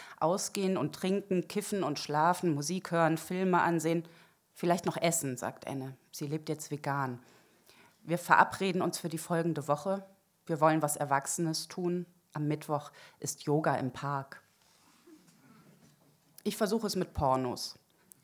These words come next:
"Es gehe um Lustgewinn", sagt mein Therapeut, der sicherlich etwas anderes meint.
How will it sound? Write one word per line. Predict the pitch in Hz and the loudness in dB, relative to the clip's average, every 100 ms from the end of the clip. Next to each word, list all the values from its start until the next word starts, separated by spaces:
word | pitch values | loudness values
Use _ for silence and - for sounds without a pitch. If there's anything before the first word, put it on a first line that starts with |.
| _ _ - - - | _ _ -18 -18 -4
"Es | - | 0
gehe | 220 220 | 4 4
um | 196 | 4
Lustgewinn", | 190 226 - 175 147 143 | 2 2 -2 -4 -4 0
sagt | 143 143 | 0 0
mein | 151 147 | -4 -2
Therapeut, | 160 147 151 151 147 | 0 -2 2 2 2
der | |
sicherlich | 143 160 156 156 - | -2 -2 -2 -4 -4
etwas | 151 143 | -6 -4
anderes | - 151 175 147 - | 2 2 2 -2 -6
meint. | 147 147 139 135 | -6 -4 -6 -10